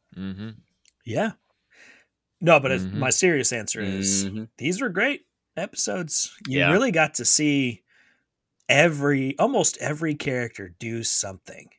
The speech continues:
Speaker 1: Mm-hmm.
Speaker 3: Yes.
Speaker 2: Other than your
Speaker 3: So
Speaker 2: two brown-haired defenders that we don't know
Speaker 1: Yes.
Speaker 2: anybody.
Speaker 3: <laughs> They s-,
Speaker 2: Like,
Speaker 3: they don't exist.
Speaker 2: everybody has a moment, and you're like, "Ooh,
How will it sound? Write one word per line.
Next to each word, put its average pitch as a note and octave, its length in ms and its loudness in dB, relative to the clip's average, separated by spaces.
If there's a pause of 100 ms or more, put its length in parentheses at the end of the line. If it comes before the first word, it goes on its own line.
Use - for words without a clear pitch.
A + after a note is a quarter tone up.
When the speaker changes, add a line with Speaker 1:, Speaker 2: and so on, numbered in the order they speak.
(960)
Speaker 1:
Mm-hmm. G#2+ 100 -6
Speaker 3:
Yes. F2+ 160 -2
Speaker 2:
Other D3 220 6
than G#3 180 4
your D#3 220 4
Speaker 3:
So F#2+ 60 4
Speaker 2:
two F#3+ 180 6
brown-haired C#3+ 560 2
defenders A2+ 540 -4
that A2+ 120 -2
we G2+ 120 0
don't A2+ 360 -2
know G#2+ 360 -2
Speaker 1:
Yes. B2+ 240 4
Speaker 2:
anybody. A#2 560 2
Speaker 3:
<laughs> - 120 -20
They A#2+ 80 6
s-, - 260 2
Speaker 2:
Like, A#2+ 120 0
Speaker 3:
they G#2 100 6
don't G2 200 0
exist. D#2+ 400 -6
Speaker 2:
everybody D3 500 6
has B2 260 0
a A2 60 -4
moment, A2 460 -6
and G#2 80 -14
you're G#2+ 80 -8
like, F#2+ 200 -10
"Ooh, E3+ 260 -4